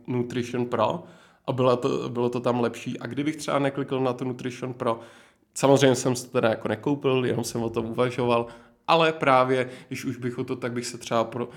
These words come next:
rozhodl pro to Nutrition Pro a ne třeba pro ten Fit Kitchen. Proto jsem zjistil tím, že inzerovali na ně a byli první,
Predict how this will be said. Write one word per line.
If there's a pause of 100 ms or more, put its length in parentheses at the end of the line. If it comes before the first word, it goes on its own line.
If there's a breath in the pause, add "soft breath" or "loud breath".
(240 loud breath)
rozhodl
pro
to
Nutrition
Pro
a
ne
třeba
pro
ten
Fit
Kitchen.
Proto
jsem
zjistil
tím,
že
inzerovali
na
ně
a
byli
první,